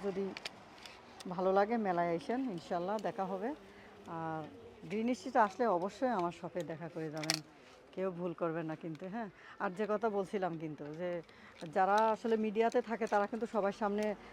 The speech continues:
যায় না, কিংবা রাস্তাঘাটে দেখালেও ঠিক আছে, but তাদের একটা ডিমান্ড থাকে আলাদা। আমার কিন্তু কোনো, আপনারা ভালোই দেখছেন, আমার কিন্তু ডিমান্ড নাই। আমি রাস্তাঘাটে এমনি চলে বেড়াই, আমার, আমার নিজের গাড়ি থাকলেও কিন্তু আমি সবসময় গাড়িতে উঠে না, বাস,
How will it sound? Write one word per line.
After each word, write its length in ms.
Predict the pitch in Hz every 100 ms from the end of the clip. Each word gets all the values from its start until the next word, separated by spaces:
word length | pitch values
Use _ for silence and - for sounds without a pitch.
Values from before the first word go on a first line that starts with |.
| - 175
যায় 260 | 185 190
না, 200 | 196 196
কিংবা 260 | - 185 196
রাস্তাঘাটে 480 | 190 - 208 208 214
দেখালেও 440 | 190 220 220 240 -
ঠিক 160 | 254
আছে, 240 | 311 277 180
but 160 | 185 180 -
তাদের 220 | 190 202
একটা 240 | 208 -
ডিমান্ড 340 | 202 196 202 196
থাকে 180 | 214 175
আলাদা। 300 | 160 156 165
আমার 180 | 190 202
কিন্তু 200 | 240 226
কোনো, 280 | 233 233 226 - - - -
আপনারা 280 | 220 262 262
ভালোই 320 | 196 214 233
দেখছেন, 360 | 202 196 202 175
আমার 180 | 180 -
কিন্তু 160 | 190
ডিমান্ড 440 | 196 180 175 175 151
নাই। 120 | 151
আমি 320 | 170 185 190 185 - - -
রাস্তাঘাটে 500 | 185 - 202 196 196
এমনি 180 | 190 196
চলে 200 | 196 180
বেড়াই, 360 | 175 180 175 180
আমার, 320 | 180 180 175 - - - -
আমার 120 | - 208
নিজের 280 | 214 220
গাড়ি 220 | 208 214 226
থাকলেও 300 | 240 240 233
কিন্তু 260 | 226 220
আমি 220 | 220 214 208
সবসময় 400 | 214 - 226 226
গাড়িতে 380 | 202 190 202 202
উঠে 280 | 190 170 147
না, 120 | 143 - - - - -
বাস, 300 | 180 190 202